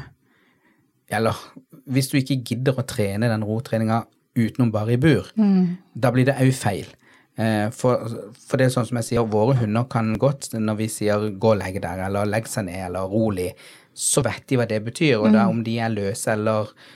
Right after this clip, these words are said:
Speaker 1: eh, hvor vi er hen, om vi er på hotell, eller om vi har vært i campingvogn, eller om vi er hjemme i stua, så betyr det det samme. Det betyr «legg deg ned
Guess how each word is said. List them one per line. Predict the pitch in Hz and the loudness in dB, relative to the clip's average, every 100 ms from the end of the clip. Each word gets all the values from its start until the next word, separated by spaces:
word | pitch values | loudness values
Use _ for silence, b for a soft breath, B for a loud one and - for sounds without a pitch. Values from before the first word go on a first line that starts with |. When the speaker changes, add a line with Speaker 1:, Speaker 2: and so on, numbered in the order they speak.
| b _ | b _
Speaker 1:
eh, | 117 113 | -2 0
hvor | 104 113 | 0 0
vi | 110 | 0
er | 120 | 2
hen, | 135 110 107 | 2 2 -2
om | 107 107 | -4 -4
vi | 104 | -6
er | |
på | - 101 | -6 -6
hotell, | 107 - 117 117 | -6 -2 -2 0
eller | 101 98 | -2 -4
om | 101 | -4
vi | 101 | -4
har | 101 98 | -4 -2
vært | 98 - | -6 -8
i | 104 | -12
campingvogn, | - 117 127 113 101 101 | -4 -4 -2 -4 -2 -4
eller | 95 101 | -6 -4
om | |
vi | 107 | -4
er | 104 104 | -2 -2
hjemme | 104 | -4
i | |
stua, | 110 - 107 98 117 135 B B B | -4 -2 -4 2 2 2 B B B
så | - | 0
betyr | 131 131 - 113 | 0 0 -2 0
det | 123 | 0
det | 120 | -2
samme. | 117 | 0
Det | 127 | 0
betyr | 127 - 135 | -2 0 2
«legg | 110 117 135 | 2 0 2
deg | 120 | 2
ned | 113 170 | 2 0